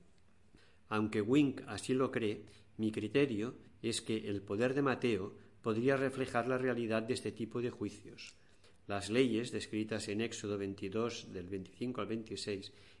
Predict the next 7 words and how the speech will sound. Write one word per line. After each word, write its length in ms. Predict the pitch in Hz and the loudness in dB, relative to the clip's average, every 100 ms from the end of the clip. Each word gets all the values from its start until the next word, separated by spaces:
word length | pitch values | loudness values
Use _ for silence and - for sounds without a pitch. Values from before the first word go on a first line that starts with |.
| - | -6
y 280 | 113 123 - | -2 0 0
en 100 | 101 | -2
Deuteronomio 920 | 101 98 - 92 92 98 117 107 107 | -2 -4 -6 -4 -2 -2 0 0 0
veinticuatro, 760 | 123 95 - - 110 107 98 92 | -2 -6 -8 -4 -2 -2 -6 -6
doce 280 | 92 101 92 | -6 -8 -8
a 60 | |
trece, 440 | 87 113 110 156 | -4 -4 -2 -6